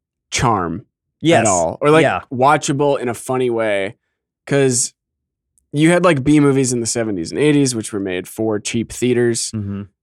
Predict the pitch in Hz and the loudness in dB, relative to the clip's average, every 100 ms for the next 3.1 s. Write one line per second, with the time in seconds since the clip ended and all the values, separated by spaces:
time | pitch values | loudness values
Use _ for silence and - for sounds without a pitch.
0 | _ _ - 107 98 92 87 80 - _ | _ _ -6 -2 0 0 -2 -4 -10 _
1 | _ _ _ _ - 120 117 110 104 101 | _ _ _ _ -4 -2 0 0 -2 -2
2 | 98 - 127 113 120 131 127 123 120 - | -4 -10 -8 -2 0 2 2 0 -2 -4